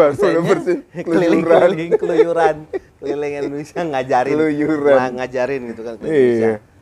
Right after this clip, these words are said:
Speaker 1: Kayak Mas Adi,
Speaker 2: Hmm.
Speaker 1: kenalin dulu nih ke
Speaker 2: Ya.
Speaker 1: pemirsa netizen yang baik hatinya, namanya siapa, kecil di mana, cita-cita apa, hobinya apa, warna kesukaan apa, <laughs> minuman apa, sekalian bebas, bebas.
Speaker 2: Ya, eh,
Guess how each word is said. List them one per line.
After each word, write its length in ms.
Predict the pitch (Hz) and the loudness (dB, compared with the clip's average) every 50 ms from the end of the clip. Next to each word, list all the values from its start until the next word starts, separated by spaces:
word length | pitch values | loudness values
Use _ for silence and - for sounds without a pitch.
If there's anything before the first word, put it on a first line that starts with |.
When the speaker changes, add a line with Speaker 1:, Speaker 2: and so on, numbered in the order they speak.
| _ _ _ _ | _ _ _ _
Speaker 1:
Kayak 260 | - 160 151 135 - - _ _ _ _ _ _ | -6 -4 -4 -4 -6 -10 _ _ _ _ _ _
Mas 180 | _ - 135 131 | _ -14 -10 -6
Adi, 220 | 151 143 165 160 135 - | -6 -4 -4 -4 -6 -6
Speaker 2:
Hmm. 160 | - _ 127 | -10 _ -6
Speaker 1:
kenalin 320 | 123 123 151 143 143 139 139 | -4 -2 0 0 0 0 -2
dulu 180 | 139 139 139 135 | -2 -2 -4 -4
nih 160 | 123 120 113 107 | -6 -8 -16 -16
ke 180 | _ 123 117 117 | _ -8 -4 2
Speaker 2:
Ya. 160 | 117 127 123 113 113 | 4 4 4 4 2
Speaker 1:
pemirsa 460 | - _ 117 110 117 117 104 - 139 135 | -6 _ -14 -12 -12 -14 -12 -8 -8 -8
netizen 440 | 127 127 120 110 120 110 120 117 117 | -6 -6 -10 -10 -12 -12 -12 -12 -12
yang 140 | 120 113 113 | -12 -12 -8
baik 160 | 107 113 104 | -10 -10 -8
hatinya, 380 | 107 107 104 - 110 110 120 123 | -8 -12 -12 -12 -16 -14 -12 -12
namanya 340 | 120 104 98 95 98 101 101 | -12 -12 -12 -12 -12 -12 -14
siapa, 560 | 92 - 120 113 110 110 - 123 117 117 113 110 | -12 -8 -6 -6 -6 -4 -4 -2 0 0 -2 -2
kecil 300 | - - - _ 107 104 | -6 -16 -14 _ -14 -14
di 120 | 98 98 | -12 -14
mana, 520 | 98 107 110 113 117 113 113 113 113 117 113 | -12 -10 -8 -8 -8 -8 -8 -8 -8 -8 -8
cita-cita 580 | 107 _ 104 90 98 92 101 101 - 110 101 113 | -10 _ -14 -14 -14 -14 -14 -12 -10 -6 -4 -4
apa, 180 | 120 - - 120 | -4 -4 -4 -6
hobinya 540 | 110 107 107 98 101 107 104 101 107 104 80 | -6 -6 -8 -8 -10 -12 -10 -10 -12 -12 -10
apa, 240 | 113 120 117 - 120 | -10 -10 -6 -4 -4
warna 280 | 113 107 104 98 101 | -2 -2 -4 -6 -10
kesukaan 640 | 98 _ 110 - 113 107 - 107 90 78 104 107 104 | -14 _ -18 -16 -16 -12 -10 -10 -8 -8 -8 -10 -10
apa, 480 | 80 113 127 117 - _ 113 113 131 156 | -10 -10 -10 -10 -10 _ -6 -6 -6 -6
<laughs> 80 | - 143 | -6 -6
minuman 380 | 156 170 143 160 185 156 139 147 | -6 -6 -4 -4 -4 -4 -2 -2
apa, 260 | 165 156 - - 160 151 | -4 -4 -4 -4 -6 -6
sekalian 300 | 131 131 139 143 143 139 | -6 -6 -6 -6 -6 -6
bebas, 280 | 131 131 127 135 123 107 | -8 -8 -8 -8 -8 -8
bebas. 320 | 117 123 120 113 110 110 - _ - - - - - - _ - _ _ _ _ _ | -8 -8 -8 -8 -8 -10 -14 _ -20 -20 -20 -20 -20 -20 _ -20 _ _ _ _ _
Speaker 2:
Ya, 260 | 135 135 131 123 117 - _ _ _ | 2 4 4 4 2 -2 _ _ _
eh, 420 | _ - 156 151 147 143 143 143 | _ 2 4 4 6 6 4 4